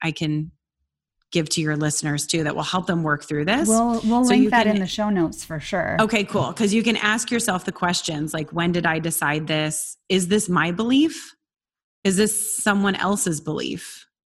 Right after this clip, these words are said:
Speaker 1: Do I wanna continue believing this? Or what could I believe that would be more true for me and work in my favor?" And to your question, you know, do I have an example of this? And, and the one I always use is,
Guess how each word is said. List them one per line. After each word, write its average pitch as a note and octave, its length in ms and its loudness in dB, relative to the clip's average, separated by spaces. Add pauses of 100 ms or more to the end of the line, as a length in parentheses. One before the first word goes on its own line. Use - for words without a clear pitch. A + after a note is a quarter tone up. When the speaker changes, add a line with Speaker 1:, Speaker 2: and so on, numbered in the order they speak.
(140)
Speaker 1:
Do F#3+ 120 2
I F#3 80 4
wanna F#3 260 0
continue F3 480 0
believing D#3+ 520 0
this? A#3+ 440 0
Or F#3+ 120 2
what G#3 240 2
could A3 120 -2
I G3+ 80 2
believe F3 380 -2
that E3+ 140 -6
would D3+ 120 -4
be D3+ 120 0
more D3 200 -2
true - 460 -8 (440)
for E3+ 160 0
me C#3 280 0
and D#3+ 160 -2
work D#3 180 0
in D3 80 0
my C#3 160 0
favor?" C3+ 380 -6
And F3+ 200 -2 (440)
to - 100 2
your G3+ 160 4
question, F#3 540 0
you D#3+ 100 0
know, D#3 260 -2 (460)
do F3+ 140 2
I F3 100 4
have E3+ 200 0
an D#3+ 80 -2
example E3 460 -2
of D3 140 -2
this? D3 300 -4
And, D#3+ 220 -2 (120)
and G3 160 4
the F#3+ 60 4
one G3+ 440 2
I A#3+ 140 2
always G3+ 480 2
use F#3 300 0
is, F3 240 -4